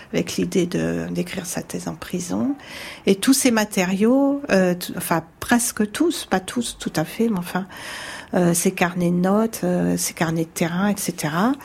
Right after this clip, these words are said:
Et, euh, et là, ensuite, quand elle est déportée à, à Ravensbrück, ben, elle emmène sa malle pour travailler à Ravensbrück. Donc, ça, ça en dit beaucoup sur, euh, la méconnaissance, euh,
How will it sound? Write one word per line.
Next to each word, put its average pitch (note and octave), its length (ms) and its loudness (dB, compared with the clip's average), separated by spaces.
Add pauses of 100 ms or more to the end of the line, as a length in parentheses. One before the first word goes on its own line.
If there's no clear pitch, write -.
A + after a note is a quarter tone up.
(580)
Et, G#3+ 260 8
euh, E3+ 320 4 (300)
et F#3+ 180 6
là, G#3+ 260 4
ensuite, F#3+ 520 2
quand G3+ 240 2
elle F#3 100 6
est F3+ 100 4
déportée G3+ 560 2
à, F3 280 2
à F3+ 120 2
Ravensbrück, F#3 840 2
ben, F#3 160 4
elle F3 100 4
emmène A#3 380 6
sa F#3 180 2
malle A#3+ 300 4
pour F3 160 -6
travailler F3 480 2
à G3 60 2
Ravensbrück. G3 760 -2
Donc, F3 220 -6
ça, - 240 -4
ça - 200 -4
en - 40 2
dit F3+ 320 -4 (480)
beaucoup F#3 460 2
sur, G3 360 -2
euh, E3+ 460 4
la F3 160 6
méconnaissance, F3+ 920 2
euh, F3 120 0